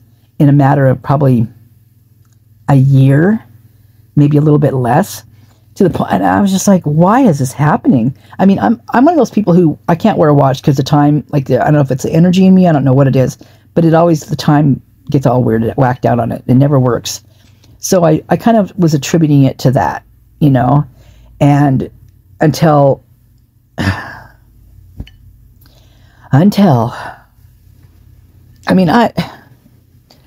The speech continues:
I could tell you guys stories that would just blow your mind. So when this case came up,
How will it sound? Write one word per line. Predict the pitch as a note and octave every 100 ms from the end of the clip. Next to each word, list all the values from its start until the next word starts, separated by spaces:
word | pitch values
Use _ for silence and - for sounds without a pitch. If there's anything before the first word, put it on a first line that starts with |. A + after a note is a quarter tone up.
| _ _ _ -
I | G#3+
could | G3+
tell | - F3+
you | E3+
guys | D3+ C#3
stories | - F3 E3+ D3+ D#3+
that | B2+
would | B2+
just | C#3 C3
blow | D#3+ E3 E3 E3 E3 -
your | D3 C#3 C3+ C3 - -
mind. | C#3+ C3+ C3+ C3+ C3 A#2+ A#2 - - - - _ - - - _ _ - -
So | - D#3
when | D3
this | E3+ A3
case | - G3+ F#3+
came | - F#3
up, | D#3 D#3